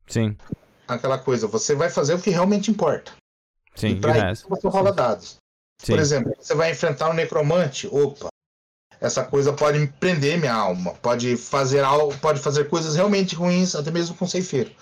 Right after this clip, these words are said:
Speaker 2: Contra esse tipo de coisa, você rola, rola os dados de maneira efetiva, né?
Speaker 1: Sim.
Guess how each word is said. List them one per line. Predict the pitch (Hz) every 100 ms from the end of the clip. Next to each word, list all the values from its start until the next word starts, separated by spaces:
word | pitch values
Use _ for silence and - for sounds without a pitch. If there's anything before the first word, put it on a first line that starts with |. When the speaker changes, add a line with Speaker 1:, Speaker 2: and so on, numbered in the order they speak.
| - _ _ _ _
Speaker 2:
Contra | 180 190 156
esse | 156 180
tipo | 185 160
de |
coisa, | 147 156 165
você | 196 196
rola, | 190 202 208 196
rola | 156 165 175
os | 165
dados | 151 151 147 147
de |
maneira | 160 156 147 151
efetiva, | 165 175 - 110 95
né? | 90 - _ _ _ _ -
Speaker 1:
Sim. | 104